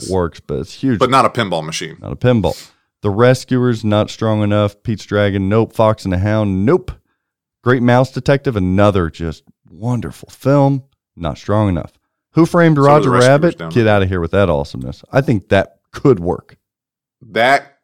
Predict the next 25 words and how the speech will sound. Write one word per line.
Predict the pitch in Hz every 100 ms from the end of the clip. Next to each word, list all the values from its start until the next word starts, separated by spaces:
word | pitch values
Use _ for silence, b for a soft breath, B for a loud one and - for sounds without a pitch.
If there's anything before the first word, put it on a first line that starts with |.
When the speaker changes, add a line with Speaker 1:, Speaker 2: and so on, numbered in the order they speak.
| -
Speaker 1:
it | 104 101 -
could. | - - 87 76 -
Speaker 2:
I | 87
think | 87 95 90
that | 82 85
Speaker 1:
It, |
Speaker 2:
could | 104 85
work. | 87 80
It's | 90
Speaker 1:
that | 92
Speaker 2:
edgy | 107
Speaker 1:
could, | 92 87
Speaker 2:
enough. | 87 -
Speaker 1:
'cause |
it's | 143 135
a |
weird, | 113 123 147 165 123
nostalgic, | 113 - 113 113 120 107 101
Speaker 2:
Mm-hmm. | 98 143
Speaker 1:
uh, | 98 -
it, | 131 -
it's | 147
an | 135 95
odd | 110 127 123 98
film | - 113 107 90 82